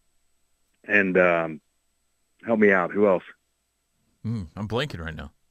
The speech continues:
Speaker 1: Me too. God dang. Um, anyway, it'll hit me.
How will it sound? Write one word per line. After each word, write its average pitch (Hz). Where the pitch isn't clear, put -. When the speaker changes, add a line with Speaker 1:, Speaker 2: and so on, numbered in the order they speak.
Speaker 1:
Me 139
too. 120
God -
dang. -
Um, 95
anyway, 98
it'll 104
hit 104
me. 101